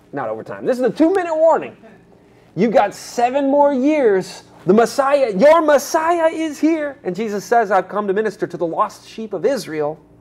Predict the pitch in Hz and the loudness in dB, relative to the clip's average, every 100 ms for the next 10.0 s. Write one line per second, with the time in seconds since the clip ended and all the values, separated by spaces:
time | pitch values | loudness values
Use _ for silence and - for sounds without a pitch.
0 | _ _ - - 147 - 127 - 170 214 | _ _ -20 -6 -4 0 -2 2 2 2
1 | 240 254 294 277 214 165 185 190 254 240 | 0 0 2 2 0 -2 -2 0 -2 0
2 | 175 170 - - - 143 - 170 170 208 | -2 -6 -20 -20 -2 -2 0 -2 0 -2
3 | 233 294 220 135 131 - - _ _ _ | -4 -2 -2 -2 -6 -10 -20 _ _ _
4 | _ _ _ _ _ 127 202 196 - 202 | _ _ _ _ _ 0 2 2 0 0
5 | 180 170 139 143 175 285 415 285 190 160 | 4 2 2 -4 -2 0 2 2 2 0
6 | 160 160 135 120 139 120 - _ _ - | 2 2 2 2 2 2 -2 _ _ -14
7 | 117 131 139 - - _ 139 143 151 147 | -8 -4 -4 -6 -14 _ 0 0 -2 -4
8 | 147 190 339 359 302 170 151 143 123 117 | -4 -4 -2 -2 0 -2 0 0 0 -2
9 | - 127 117 104 98 - 80 196 - | -2 -2 -2 -8 -12 -10 -6 -6 -8